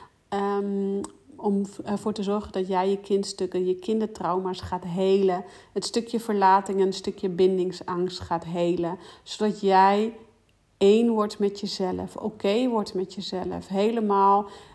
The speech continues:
in verbinding komt met jouw hart en jouw hartsverlangens. En jouw energetisch lichaam, jouw fysieke lichaam, jouw spiritueel lichaam en jouw mentale lichaam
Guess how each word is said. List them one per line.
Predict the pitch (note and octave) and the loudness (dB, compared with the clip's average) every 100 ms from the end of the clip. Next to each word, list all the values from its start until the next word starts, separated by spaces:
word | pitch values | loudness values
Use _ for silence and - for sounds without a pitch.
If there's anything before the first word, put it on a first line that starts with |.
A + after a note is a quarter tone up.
| _ G#3+ | _ -4
in | |
verbinding | G#3+ F3+ A3 C#4+ D4+ G#3+ | -2 0 6 8 6 4
komt | - F#3+ G3 | 2 0 2
met | F#3+ | -2
jouw | G3 F3+ | 0 -2
hart | E3 G#3 G#3 G#3+ | 4 4 4 2
en | - G3+ | -4 -2
jouw | F#3 | 0
hartsverlangens. | F3 F3 F3+ - F#3 F3+ F3+ E3+ F3+ - | 0 -2 -4 -8 -6 -4 -4 -4 -6 -10
En | - F#3+ F#3+ - - - | -4 -4 -4 -10 -20 -2
jouw | G3+ - | 0 2
energetisch | G#3 A3 B3+ B3 G#3+ G3+ G3+ F3+ | 4 4 4 2 0 0 -2 -6
lichaam, | F#3+ F#3 F#3 G3 | -6 -4 -2 0
jouw | F3+ | -2
fysieke | F#3 F3+ A#3 B3+ B3+ | -2 -4 -2 -2 -2
lichaam, | G3 G3 - F#3+ F#3+ | -2 -2 -4 -2 -2
jouw | F3+ F#3 | -2 -4
spiritueel | - - - D#4 E4 B3+ G#3+ | -8 -4 2 4 4 2 0
lichaam | G3 G3 F#3+ F#3 F#3+ - | 0 -2 -4 -4 -4 -2
en | G3 | 0
jouw | F#3+ | 2
mentale | F#3+ F#3 F#3+ F#3+ F3+ | 2 0 -2 -4 -2
lichaam | F3 F#3+ - F3+ F3+ | -4 -4 -6 -8 -6